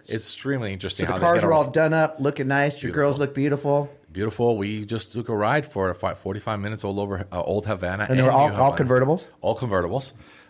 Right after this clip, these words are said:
Speaker 1: Uh, it was a beautiful day, and, uh, we literally, about forty-five minutes to Old Havana and New Havana.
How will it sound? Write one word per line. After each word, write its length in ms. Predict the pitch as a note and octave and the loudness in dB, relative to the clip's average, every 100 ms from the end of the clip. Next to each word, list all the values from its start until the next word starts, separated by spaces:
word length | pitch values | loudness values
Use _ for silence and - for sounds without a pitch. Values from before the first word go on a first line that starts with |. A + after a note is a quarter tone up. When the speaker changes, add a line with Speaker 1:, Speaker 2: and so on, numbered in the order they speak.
| _ | _
Speaker 1:
Uh, 360 | F#2 F#2 F2+ F2 | 0 2 2 0
it 20 | |
was 100 | E2+ | -4
a 40 | E2+ | -2
beautiful 260 | A2+ G2+ | -2 -2
day, 320 | F#2 F#2+ A#2 - F2+ | -2 -2 -2 -6 -8
and, 280 | F#2+ F2+ | -6 -4
uh, 460 | F2+ F2+ F2+ F2+ F2 | -2 -2 -2 -4 -6
we 320 | E2+ F#2+ F#2+ F#2 - | -8 -8 -8 -12 -10
literally, 580 | C#2+ G2+ A2 A#2 A#2 - | -6 0 2 2 0 -2
about 260 | G2 F#2+ F#2 | -2 0 0
forty-five 340 | A#2 A#2+ A#2+ | -2 0 0
minutes 260 | F#2+ F#2+ - | 0 -4 -6
to 120 | - - | -4 0
Old 160 | A2+ | 2
Havana 320 | C3+ G#2 F#2+ | 2 0 0
and 220 | F#2 D#3+ C#3+ | 0 2 2
New 140 | G#2 | 0
Havana. 520 | F#2 E2+ E2+ E2 A2 | -2 -2 -4 -4 -6